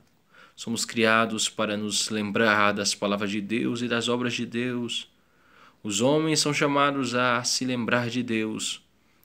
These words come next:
contando fielmente aos outros quem Ele é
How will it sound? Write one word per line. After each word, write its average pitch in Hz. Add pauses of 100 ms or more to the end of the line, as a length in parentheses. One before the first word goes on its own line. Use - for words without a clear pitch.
contando 107
fielmente 113
aos 101
outros 104 (380)
quem 131
Ele 175
é 95